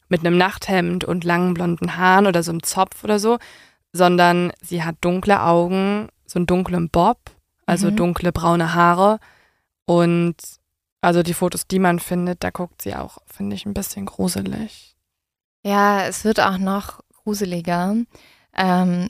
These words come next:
Speaker 2: nämlich auch Brians Eltern berichten, dass sie Mary gesehen haben. Und zwar ist Mary zu Brians Beerdigung gekommen und sie ist so aufgefallen,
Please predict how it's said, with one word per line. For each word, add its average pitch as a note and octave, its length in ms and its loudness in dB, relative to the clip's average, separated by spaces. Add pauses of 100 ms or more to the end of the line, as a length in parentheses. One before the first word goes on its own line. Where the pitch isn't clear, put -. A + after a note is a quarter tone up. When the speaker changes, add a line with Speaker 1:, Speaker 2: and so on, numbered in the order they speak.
Speaker 2:
nämlich F#3+ 360 -2
auch E3+ 180 -8
Brians G3 460 0
Eltern F3 400 -4
berichten, E3+ 560 -8
dass E3 180 -10
sie F3 100 -6
Mary E3+ 440 -4
gesehen F3 480 -6
haben. F3 420 -6 (140)
Und F#3 120 -4
zwar F3+ 200 -4
ist E3+ 120 -8
Mary F3+ 300 0
zu - 160 -16
Brians F3 420 -6
Beerdigung E3+ 640 -4
gekommen F3 640 -8 (480)
und E3+ 340 -2
sie - 180 -6
ist E3+ 120 -6
so F3 140 0
aufgefallen, F3 1040 -2